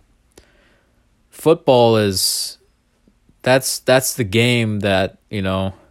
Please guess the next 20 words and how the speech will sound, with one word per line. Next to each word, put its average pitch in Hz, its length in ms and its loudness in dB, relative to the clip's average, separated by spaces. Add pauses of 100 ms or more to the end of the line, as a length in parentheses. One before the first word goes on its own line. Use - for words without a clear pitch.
(1200)
I 101 580 0
will 95 540 -4 (1300)
f-, - 100 -20 (320)
continue 120 540 -2
to 110 140 -6
watch 104 400 -2
for 92 360 -4
years 104 640 0
to 113 100 -6
come. 95 500 -4 (1600)
And, 107 600 0 (440)
you 98 120 -4
know, 101 360 -2 (840)
everybody 120 960 2
went 107 340 -2
into 104 280 -6
that 95 220 -2
game 95 440 -6 (680)
thinking 113 500 -4
that 95 360 -2